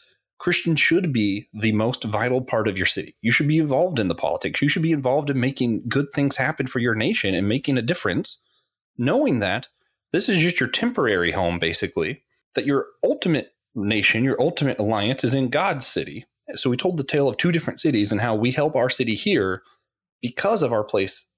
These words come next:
in the larger city, the larger kingdom. So our, our, our, our loyalties here to the places we're at now only exist so long as it contributes to our loyalty to the city that we're actually citizens of,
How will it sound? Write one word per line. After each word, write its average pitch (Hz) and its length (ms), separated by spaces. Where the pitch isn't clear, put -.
in 120 80
the 110 80
larger 107 420
city, - 260
the 95 80
larger 104 300
kingdom. 98 420
So 127 220
our, 143 240
our, 135 320
our, 147 520
our 165 100
loyalties 190 560
here 139 280
to 127 140
the 117 80
places 131 300
we're 117 140
at 113 140
now 113 440
only 160 320
exist 123 500
so - 220
long 117 340
as 107 320
it 113 220
contributes 120 960
to 127 140
our 104 100
loyalty 107 460
to 98 320
the 98 100
city - 260
that 98 120
we're 95 160
actually 98 500
citizens 87 500
of, - 240